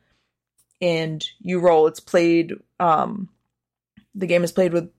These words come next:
you have a deck of cards in one D six, and to start, anything over a two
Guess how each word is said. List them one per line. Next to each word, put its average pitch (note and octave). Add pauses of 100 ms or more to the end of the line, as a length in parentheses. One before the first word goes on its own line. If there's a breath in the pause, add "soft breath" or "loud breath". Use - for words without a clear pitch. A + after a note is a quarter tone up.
(600)
you F3+
have E3+
a -
deck G3
of -
cards F3+
in E3+
one E3+
D F#3+
six, - (680 soft breath)
and E3 (680)
to -
start, - (640)
anything G#3
over F3+
a E3+
two A3